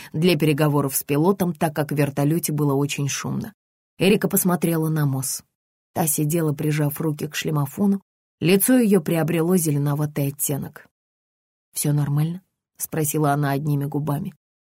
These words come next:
Мосс кивнула, но как-то неубедительно, и ухватилась за сиденье, так как вертолёт накренился на вираже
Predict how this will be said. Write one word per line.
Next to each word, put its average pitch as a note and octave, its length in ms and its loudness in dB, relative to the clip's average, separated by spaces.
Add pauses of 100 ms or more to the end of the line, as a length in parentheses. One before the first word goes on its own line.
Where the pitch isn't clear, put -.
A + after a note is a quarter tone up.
(140)
Мосс G3 320 4
кивнула, F3 540 2
но D#3 160 -2
как-то D#3 340 -4
неубедительно, D#3 840 2 (360)
и F#3 120 4
ухватилась G#3+ 640 4
за G3+ 120 4
сиденье, E3 640 0
так D3+ 220 -2
как D3+ 180 -2
вертолёт D#3 600 2
накренился D#3 640 0
на D3 100 0
вираже D3 480 0